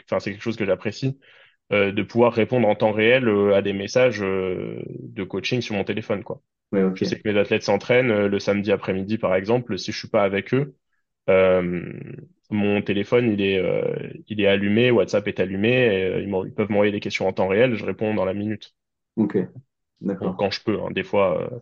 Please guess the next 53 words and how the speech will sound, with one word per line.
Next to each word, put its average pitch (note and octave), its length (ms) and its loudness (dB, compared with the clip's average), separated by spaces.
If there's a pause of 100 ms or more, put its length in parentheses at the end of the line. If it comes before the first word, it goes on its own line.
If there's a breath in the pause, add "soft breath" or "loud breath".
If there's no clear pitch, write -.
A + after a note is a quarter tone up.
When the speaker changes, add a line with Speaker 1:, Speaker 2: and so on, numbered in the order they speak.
Speaker 1:
des F#2 80 -6
fois, G#2 120 -6
c'est - 160 -6
pas F#2+ 160 0
le G2 100 -2
cas, B2+ 200 2
mais, G#2+ 100 4
Speaker 2:
Oui, A#2 140 8
oui, A2 100 8
oui. G#2+ 300 2 (420 soft breath)
Speaker 1:
mais, A2 200 4
euh, G2+ 360 6
mais G#2+ 420 2
je - 140 -2
fais, A2 240 2
enfin, A2 180 -2
c'est A2+ 120 -2
quelque A2+ 140 0
chose C#3 160 -2
qui - 80 0
est G#2 120 2
vraiment G#2 360 2
important A2+ 360 0
pour G#2+ 140 -4
moi, B2 300 4 (120)
et G#2+ 200 0
j'ai G#2 100 -6
perdu A2 200 0
le G#2+ 60 -6
fil. C#3 340 -8
On A2 100 -4
disait, G2+ 340 -10
c'était - 300 -14
quoi A#2+ 120 0
le, A2 200 2
la G#2 120 0
question A#2+ 400 -8
déjà ? A#2 300 -2 (340)
Speaker 2:
Bah, D#3 240 8
là, E3 340 10
Speaker 1:
Euh, - 20 8
Speaker 2:
on, D3 200 4
euh... C3+ 420 8
là, D3 100 6
Speaker 1:
ah D3+ 80 8
Speaker 2:
on - 0 -
Speaker 1:
oui, C#3 120 6
c'est, C3 160 4
Speaker 2:
parlait - 20 4
Speaker 1:
j'ai C3 120 6
Speaker 2:
un - 0 -
Speaker 1:
arrêté, C3+ 260 4
voilà. A2 240 4